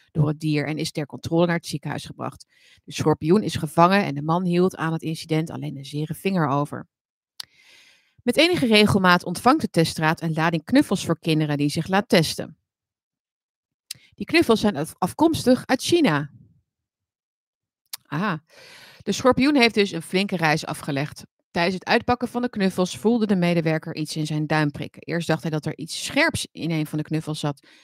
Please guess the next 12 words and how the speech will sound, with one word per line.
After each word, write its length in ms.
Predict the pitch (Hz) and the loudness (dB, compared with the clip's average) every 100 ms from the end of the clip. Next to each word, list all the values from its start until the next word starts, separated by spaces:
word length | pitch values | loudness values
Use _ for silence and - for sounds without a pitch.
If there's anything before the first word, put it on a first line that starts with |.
| _ | _
Toen 120 | - 151 | -10 -8
hij 80 | |
de 60 | 143 | -8
knuffel 320 | - 139 131 | -8 -8 -4
losliet, 360 | 165 202 208 - | -2 0 -2 0
zag 180 | 185 - | -4 -2
hij 300 | 156 160 - | -2 -2 -6
v-, 120 | - _ | -14 _
de 200 | - - | -14 -12
voortvluchtige 760 | - 170 170 - 160 170 170 | 0 0 0 0 0 0 -4
schorpioen. 520 | 175 185 185 214 151 - _ _ _ _ _ _ _ _ _ | -2 0 2 2 0 -2 _ _ _ _ _ _ _ _ _
Nou, 180 | - | -16